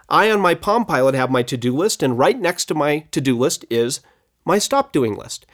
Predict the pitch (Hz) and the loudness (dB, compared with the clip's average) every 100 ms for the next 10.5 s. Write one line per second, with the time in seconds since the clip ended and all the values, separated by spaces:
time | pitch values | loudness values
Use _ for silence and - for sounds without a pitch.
0 | - - - 175 170 165 135 175 233 226 | -20 -6 0 4 4 2 4 6 6 4
1 | 226 190 185 - 135 190 196 - 147 151 | 0 2 0 0 0 0 -2 -4 -4 0
2 | 160 214 214 143 151 - 156 147 170 - | 0 0 -2 0 0 0 -2 -2 -2 -2
3 | 135 120 - 156 160 170 151 113 101 107 | 0 0 -2 0 0 0 -2 -2 -4 -4
4 | 151 _ _ _ 127 104 117 147 - - | -8 _ _ _ -6 -4 -4 -8 -8 -4
5 | 247 240 - - - 113 90 - - - | -4 -4 -8 -12 -4 -4 -6 -16 -20 -20
6 | _ _ _ _ _ _ _ _ _ _ | _ _ _ _ _ _ _ _ _ _
7 | _ _ - 156 190 202 - 294 139 - | _ _ -2 2 2 0 -2 -2 -4 -8
8 | _ _ _ _ _ _ - 180 220 226 | _ _ _ _ _ _ -2 2 4 2
9 | 202 311 311 226 - 175 180 185 156 135 | 4 4 4 2 2 2 4 4 2 0
10 | - 143 139 104 | -2 0 0 -2